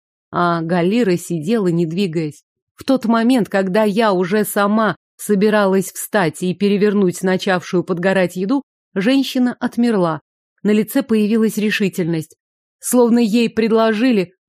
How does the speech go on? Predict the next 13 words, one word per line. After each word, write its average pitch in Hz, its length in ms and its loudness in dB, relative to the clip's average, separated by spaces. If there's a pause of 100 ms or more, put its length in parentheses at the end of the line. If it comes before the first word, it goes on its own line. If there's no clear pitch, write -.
прыгнуть 220 440 2
с - 80 -10
высокой 226 420 0
скалы, 220 420 0
а 175 120 2
она 190 200 2
никак 190 440 -2
не 226 80 2
могла 196 400 0
решиться. 190 580 -4 (280)
И 185 80 -4
вот 170 180 -2
сейчас, 247 480 -6